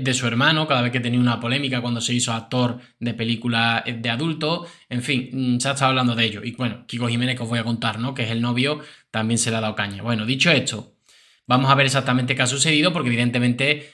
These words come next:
eh, queremos saber qué opina Sofía Sokun, una de las personas que ha salido por la puerta de atrás, eh, por culpa de Telecinco, no porque ella haya hecho nada malo, que insisto, creo que lo hacía bien como presentadora, de hecho me, me, me sorprendió,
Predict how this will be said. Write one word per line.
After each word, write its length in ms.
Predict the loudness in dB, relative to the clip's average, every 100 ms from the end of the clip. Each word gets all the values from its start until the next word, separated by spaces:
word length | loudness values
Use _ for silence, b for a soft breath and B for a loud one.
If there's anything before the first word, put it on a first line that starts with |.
| _
eh, 220 | -4 -4 -2
queremos 420 | 0 2 2 2
saber 480 | 2 2 0 -4 0
qué 160 | 2
opina 420 | 4 2 0 2
Sofía 260 | 2 0 0
Sokun, 380 | 0 -2 -4 -2
una 120 | 0
de 40 |
las 120 | 0 0
personas 380 | -4 -2 -2
que 60 | -2
ha 60 | -2
salido 260 | 0 -2
por 120 | 0
la 120 | -2 0
puerta 280 | -2 0
de 60 | 0
atrás, 460 | 2 2 2 0 B B B
eh, 520 | 0 4 4 4 0 -2
por 140 | -4
culpa 240 | -2 -2
de 60 | 0
Telecinco, 520 | -2 -2 -4 -2 0
no 100 | 0
porque 220 | -2 -2
ella 200 | 0 2
haya 220 | 2 0 -2
hecho 200 | -2 0
nada 200 | 0 2
malo, 360 | 2 0 -2 B B B B
que 80 | 2
insisto, 400 | 2 4 4 4
creo 180 | 2 2
que 80 | 4
lo 80 | 2
hacía 220 | 2 2
bien 120 | 2
como 220 | 2 2
presentadora, 580 | 2 0 0 0 2 2
de 100 | 2
hecho 180 | 0 0
me, 200 | 0 -2
me, 220 | -2 0
me 140 | 0 0
sorprendió, 760 | -2 0 2 2 0 -2 -6